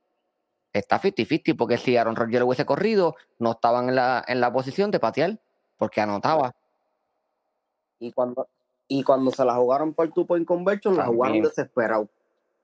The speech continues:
Speaker 2: Desesperadísimo, porque se, se vieron abajo, trataron de, de, de cerrar la ventaja con el two point conversion, y ahora mismo, en el momento, cuando el juego lo pusieron veinte, cuando estaba veintitrés, ¿verdad? Veintitrés, veintiocho.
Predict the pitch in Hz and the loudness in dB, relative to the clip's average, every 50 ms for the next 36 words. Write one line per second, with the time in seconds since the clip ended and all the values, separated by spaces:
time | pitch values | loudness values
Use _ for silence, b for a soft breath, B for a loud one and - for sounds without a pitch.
0 | _ _ _ _ - 120 127 120 - 123 113 - - 131 120 120 147 160 208 202 | _ _ _ _ -2 -2 0 0 0 -2 -4 0 0 0 0 0 0 -2 -2 0
1 | 190 170 151 127 - - - - - - 127 107 113 123 131 156 160 156 151 170 | 0 0 0 -2 -4 -4 -8 -8 -2 0 2 2 4 2 2 2 2 2 2 2
2 | 196 214 202 - 147 123 120 117 135 151 160 160 170 170 160 151 147 143 170 165 | 2 2 0 -2 -4 -6 -6 -4 -2 -2 0 2 2 0 0 -2 -2 -2 0 0
3 | 165 165 160 156 151 151 143 - 165 156 - 156 143 151 160 151 151 160 165 156 | 2 0 0 0 0 -2 -2 -4 -4 -2 -2 -2 -2 0 0 0 0 0 0 -2
4 | - - 151 156 160 - 165 165 160 151 - 170 - 170 170 165 - 175 170 - | -2 0 0 0 0 -2 -6 -8 -8 -6 -8 -8 -8 -6 -10 -10 -10 -10 -6 -2
5 | 190 208 208 202 - - 185 170 170 - _ _ _ _ _ _ _ 127 131 120 | 0 2 2 2 2 0 0 0 0 -4 _ _ _ _ _ _ _ 2 4 4
6 | 123 135 143 156 185 190 202 196 175 165 160 160 180 - _ _ - 147 143 139 | 4 2 2 0 0 -2 -2 -2 -2 -2 -2 -2 -4 -8 _ _ -2 0 0 0
7 | 135 131 131 131 127 127 135 143 151 - - 175 170 165 - - 143 143 139 135 | 2 2 2 2 2 2 0 0 -2 0 2 2 2 2 0 0 0 2 0 0
8 | 131 139 139 139 160 175 175 165 175 175 175 - 190 185 185 180 175 175 165 175 | 2 2 2 2 2 2 2 0 -2 -2 0 2 2 2 2 0 -2 -2 -2 -2
9 | 175 170 170 170 165 - _ - 175 170 170 165 160 156 - 147 135 123 127 - | 0 0 -2 -4 -6 -6 _ -2 0 2 2 2 0 0 0 -2 -2 0 2 2
10 | 143 156 170 170 156 135 139 131 156 160 135 131 143 156 156 143 135 127 - - | 4 4 4 2 0 -2 0 0 0 0 2 2 2 2 0 0 -4 -8 -8 -8
11 | 123 117 120 117 101 - 127 160 160 156 - - - | -6 -6 -6 -8 -8 -2 0 0 0 0 -4 -12 -20